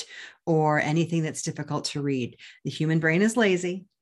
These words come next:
and we want to make it as easy as possible for them to read the quotes. And the text is on the screen just long enough to read. Now, the other thing, if you noticed,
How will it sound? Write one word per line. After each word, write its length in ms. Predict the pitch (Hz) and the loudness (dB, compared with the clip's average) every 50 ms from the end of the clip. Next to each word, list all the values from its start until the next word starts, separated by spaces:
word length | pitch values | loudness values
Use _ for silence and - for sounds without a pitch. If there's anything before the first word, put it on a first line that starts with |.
| _ _ - | _ _ -2
and 100 | 170 160 | 0 2
we 80 | 165 160 | 2 2
want 160 | 156 151 151 | 2 2 0
to 60 | 151 | 0
make 180 | 151 147 143 147 | -2 -2 -2 -2
it 80 | 139 | -4
as 180 | 139 127 - - | -4 -4 -2 -2
easy 300 | 170 165 165 180 208 220 | 0 0 2 2 0 0
as 120 | 220 214 | -2 -2
possible 560 | - 196 175 175 175 - 175 151 143 135 135 - | -2 0 0 0 0 -2 -4 -6 -6 -10 -12 -14
for 180 | - - 156 151 | -8 -6 -4 -2
them 320 | 139 143 139 135 143 156 160 | -2 -2 -2 0 -2 -2 -4
to 200 | - - 185 175 | -4 -4 -2 -2
read 520 | 165 160 156 147 143 139 135 135 135 - - _ _ _ _ - | 0 0 0 0 0 0 -2 -2 -4 -8 -16 _ _ _ _ -4
the 80 | 151 | -4
quotes. 640 | 156 - 202 208 175 - - - - - - - - _ _ _ | -2 0 0 0 0 0 -2 -8 -10 -12 -12 -12 -14 _ _ _
And 120 | - 135 135 | -6 -4 -4
the 60 | 143 | -4
text 400 | - 180 165 - - - - - | -2 0 -2 -2 -2 -6 -10 -8
is 160 | - 170 - - | -6 -8 -6 -4
on 220 | - 151 151 180 208 | -2 0 0 2 2
the 80 | 226 | 0
screen 460 | 226 - - - 160 147 143 139 143 | 0 -2 -4 -6 -4 -4 -2 -2 -4
just 360 | 139 151 147 147 156 - - 165 | -2 -2 -2 -2 -2 -4 -4 -4
long 180 | 151 156 156 | -2 -2 -2
enough 240 | 151 147 143 139 143 | -2 -2 -2 -4 -6
to 140 | - - 156 | -8 -8 -6
read. 380 | 147 147 143 127 - - - - _ _ _ _ _ _ - - - - - | -4 -4 -4 -4 -6 -8 -12 -18 _ _ _ _ _ _ -18 -18 -18 -8 -2
Now, 240 | - 185 170 170 175 | 0 2 2 4 4
the 140 | 175 175 127 | 2 2 2
other 160 | 160 214 240 | 2 2 2
thing, 180 | 240 - 262 202 | 2 2 2 2
if 120 | 175 160 | 2 2
you 80 | 170 160 | 2 2
noticed, 440 | 160 165 175 170 147 - - - | 2 0 0 -2 -4 -6 -8 -10